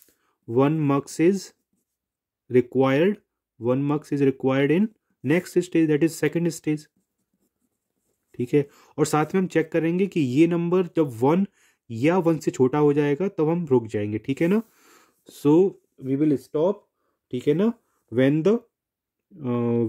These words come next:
we will stop when value is one or less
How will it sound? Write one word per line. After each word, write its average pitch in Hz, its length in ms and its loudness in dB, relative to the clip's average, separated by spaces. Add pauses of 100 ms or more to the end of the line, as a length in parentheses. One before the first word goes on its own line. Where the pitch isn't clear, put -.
(100)
we 139 160 2 (340)
will 156 500 2 (280)
stop - 680 -4 (2000)
when 135 380 0 (1600)
value 131 540 4
is 220 260 -2 (1500)
one 135 380 2 (120)
or 175 240 2 (1300)
less 135 540 2